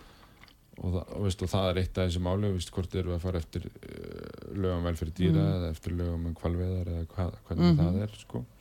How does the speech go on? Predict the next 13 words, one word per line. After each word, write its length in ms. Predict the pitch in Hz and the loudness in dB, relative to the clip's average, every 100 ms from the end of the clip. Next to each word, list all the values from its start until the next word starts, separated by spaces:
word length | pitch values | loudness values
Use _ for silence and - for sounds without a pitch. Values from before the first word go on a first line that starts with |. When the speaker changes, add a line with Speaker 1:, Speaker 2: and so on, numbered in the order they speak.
| - - - - - - - | -20 -20 -20 -20 -20 -20 -14
Speaker 1:
Og 380 | - 101 98 92 | 0 2 4 2
hér 300 | 85 98 92 | 2 4 4
er 180 | 95 92 | 4 4
atvinnufrelsi 720 | 92 92 95 82 90 82 95 95 | 2 2 0 0 -2 -2 0 0
og 180 | 92 87 | 0 0
eignarréttarákvæði 720 | 87 87 82 90 90 - 92 | -2 -2 -2 -2 -2 -2 -2
og 60 | 87 | -2
stjórnarskráin, 680 | - 90 90 - 98 104 | -2 -2 -4 -2 -2 0
allt 140 | 92 - | -2 0
þetta. 380 | 101 - 139 143 - | -2 0 -4 -2 4
Speaker 2:
Mhm. 380 | 170 135 175 208 - - - - | 6 6 2 -2 -14 -20 -20 -4
Speaker 1:
Þannig 360 | - 101 104 104 | 2 4 6 6
að, 220 | 101 | 6